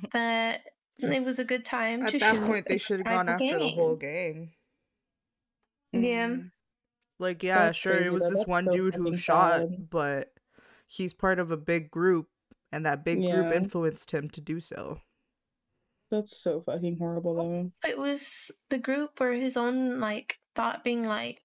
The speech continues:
Speaker 2: "Oh, I know that car," or, and,
Speaker 3: Yeah,
Speaker 2: uh,
Speaker 3: but like I said, it doesn't matter, though. They should have gone, they,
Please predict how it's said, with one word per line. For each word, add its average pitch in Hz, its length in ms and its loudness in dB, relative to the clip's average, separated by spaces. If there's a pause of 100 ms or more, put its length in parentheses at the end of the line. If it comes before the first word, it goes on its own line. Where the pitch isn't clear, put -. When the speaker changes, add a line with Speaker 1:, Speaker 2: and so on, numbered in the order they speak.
Speaker 2:
"Oh, 262 340 2
I - 140 -2
know 240 180 0
that 226 300 -4
car," 226 560 2
or, 220 200 -2
and, 202 140 -2
Speaker 3:
Yeah, 208 680 4
Speaker 2:
uh, - 20 10
Speaker 3:
but 240 200 6
like 220 240 4
I 220 80 4
said, 214 200 -2
it 196 100 -2
doesn't 202 280 0
matter, 165 280 2
though. 139 260 -4
They 175 140 -2
should 196 200 0
have 180 160 -2
gone, 170 420 0
they, 170 320 -2